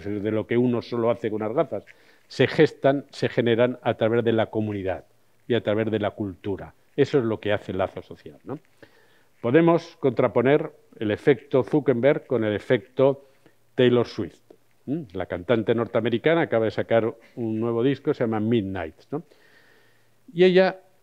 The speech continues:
tiene una comunidad de millones de seguidores, muchísimos más que todos los que puede reunir en estos momentos Meta en sus mundos virtuales. ¿Y por qué?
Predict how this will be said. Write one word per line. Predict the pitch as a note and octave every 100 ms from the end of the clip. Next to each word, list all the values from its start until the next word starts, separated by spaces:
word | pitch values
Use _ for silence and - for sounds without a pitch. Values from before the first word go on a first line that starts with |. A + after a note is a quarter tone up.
| _ _ _ -
tiene | D3+ D3+ D#3 -
una | D3+ C#3+ C3+
comunidad | B2 B2 C3+
de | C3
millones | A#2+ A2+ G2+ B2+ C3 G#2 G2
de |
seguidores, | - F#2 F#2+ F#2 F#2 F2+
muchísimos | A#2 B2+ E3+ D3 C#3 A#2 A2+
más | C3+ C3+
que | -
todos | G#2 B2 A#2
los | A2 -
que | G#2
puede | B2 A#2 A2
reunir | G#2+ G#2 A#2
en | A2
estos | - G#2
momentos | G2 G2+ G#2+ G2 B2 A2+ A2
Meta | A2+ A2 A#2+ A2+ G#2 -
en | A2
sus | - F#2
mundos | G#2 G#2 F#2
virtuales. | E2+ D#2 - D2 D#2 - _
¿Y | D3
por | A#2+ C#3
qué? | C3+ G2+